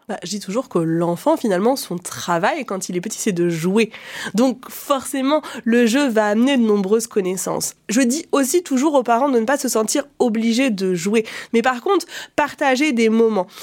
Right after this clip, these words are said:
Les parents qui adorent cuisiner, je vais leur dire plutôt, bah, cuisinez avec lui.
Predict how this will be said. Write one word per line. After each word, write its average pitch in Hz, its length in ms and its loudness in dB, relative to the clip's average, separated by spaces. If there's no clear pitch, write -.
Les 185 120 0
parents 202 220 0
qui 214 100 0
adorent 180 260 0
cuisiner, 214 300 2
je 214 80 -2
vais 190 60 -6
leur 175 80 0
dire 175 120 -6
plutôt, 202 240 -2
bah, 196 140 0
cuisinez 247 340 2
avec 226 340 0
lui. 294 100 2